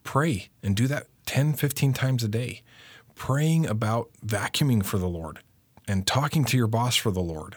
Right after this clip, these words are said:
or driving home in traffic for the Lord, or in the snow. <laughs> We have, we have also provided a sample prayer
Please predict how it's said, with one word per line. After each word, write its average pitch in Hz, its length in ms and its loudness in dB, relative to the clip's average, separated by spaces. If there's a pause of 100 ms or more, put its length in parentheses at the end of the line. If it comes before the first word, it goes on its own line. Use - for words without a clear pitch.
or 90 140 -4
driving 131 420 2
home 131 220 6
in 113 60 4
traffic 120 480 -2
for - 120 -6
the 87 80 -4
Lord, 80 340 -6
or 87 180 -6
in 85 180 -4
the 82 80 -4
snow. 85 580 0 (180)
<laughs> - 840 6 (1040)
We 127 100 4
have, 113 200 0 (140)
we 120 100 2
have 120 100 4
also 147 300 2
provided 110 580 0
a 101 60 0
sample 107 400 0
prayer 110 380 0